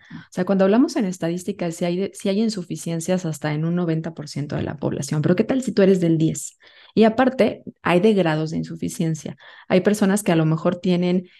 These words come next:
em, treinta y cinco, cuarenta, hay gente que a lo mejor tenga doce, y que efectivamente puede estarse manifestando en caída de cabello.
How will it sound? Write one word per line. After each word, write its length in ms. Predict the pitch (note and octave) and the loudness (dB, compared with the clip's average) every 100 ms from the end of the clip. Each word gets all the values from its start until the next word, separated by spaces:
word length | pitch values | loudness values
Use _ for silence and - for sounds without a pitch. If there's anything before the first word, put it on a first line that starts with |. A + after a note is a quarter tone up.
| _ | _
em, 560 | F3+ E3 D#3+ D#3 D3+ C#3+ | 0 2 2 0 -2 -6
treinta 360 | - E3+ E3 D#3+ | -4 -2 -2 -2
y 60 | |
cinco, 720 | D#3+ G#3 G#3+ G#3 F#3+ F3+ F3+ | -2 -2 0 0 0 0 -2
cuarenta, 840 | F3+ D3+ E3 G3 G3+ G3 F3 F3 E3+ | -4 -4 -2 -2 -2 -2 -4 -4 -4
hay 100 | E3 | -6
gente 300 | D#3+ E3+ E3+ | -6 -10 -8
que 80 | D#3+ | -6
a 20 | |
lo 80 | D#3 | -6
mejor 260 | D#3 D#3+ | -6 -8
tenga 460 | D#3+ D#3+ D#3+ D3+ - | -6 -6 -4 -6 -6
doce, 600 | - D#3+ F#3+ - E3+ G#3+ _ _ - _ | -2 -2 -2 -4 -6 -6 _ _ -20 _
y 140 | - G#3+ | -2 0
que 120 | G#3+ | 0
efectivamente 760 | G#3 G#3 G#3 A#3+ C4+ A#3+ A3+ | 0 0 2 4 4 4 0
puede 320 | A3+ G3+ G3 A3+ | -2 -2 0 -2
estarse 520 | - G3 F3+ F#3 G3+ | -4 -4 -4 -4 -4
manifestando 760 | G3+ F3 E3+ F3 - E3 E3 | -2 -4 -6 -10 -6 -4 -2
en 100 | F#3+ | -2
caída 320 | G3 D#3 D3+ E3 | -4 -6 -6 -6
de 100 | - | -4
cabello. 440 | E3 G3+ A3+ | -2 0 0